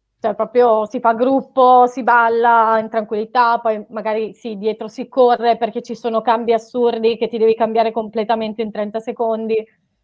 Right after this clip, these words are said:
Quindi diciamo che sei comunque concentrata su quella cosa lì. Ehm, nel passare degli anni ho fatto diversi ruoli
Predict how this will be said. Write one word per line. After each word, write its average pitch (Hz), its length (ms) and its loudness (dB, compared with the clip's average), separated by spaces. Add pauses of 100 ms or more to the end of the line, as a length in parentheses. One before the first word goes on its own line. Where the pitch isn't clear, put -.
Quindi 254 360 0
diciamo 226 380 0
che 233 280 -2 (280)
sei 226 300 2 (120)
comunque 247 460 0
concentrata 220 680 -2
su 220 140 -12
quella 214 280 -4
cosa 208 240 -6
lì. 202 140 -8 (840)
Ehm, 226 1000 2 (1160)
nel 285 300 0
passare 285 580 4
degli 240 380 4
anni 226 640 2
ho 233 180 2
fatto 233 360 -2
diversi 240 580 0
ruoli 214 460 -2